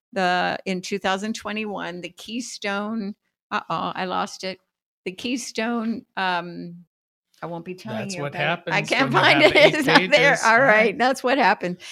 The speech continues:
Speaker 1: Anyway,
Speaker 2: Uh-huh.
Speaker 1: sare is a resource. If you, uh, don't wanna apply for money from them, they have an immense library of all of these programs that they have funded that are research, and they will show you.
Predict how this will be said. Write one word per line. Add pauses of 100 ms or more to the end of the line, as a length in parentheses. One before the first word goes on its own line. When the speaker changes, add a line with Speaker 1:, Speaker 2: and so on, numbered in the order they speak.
(160)
Speaker 1:
Anyway,
Speaker 2:
Uh-huh.
Speaker 1:
sare
is
a
resource. (140)
If
you,
uh, (100)
don't
wanna
apply
for
money
from
them,
they
have
an
immense
library (380)
of
all
of
these
programs
that
they
have
funded
that
are
research,
and
they
will (120)
show
you.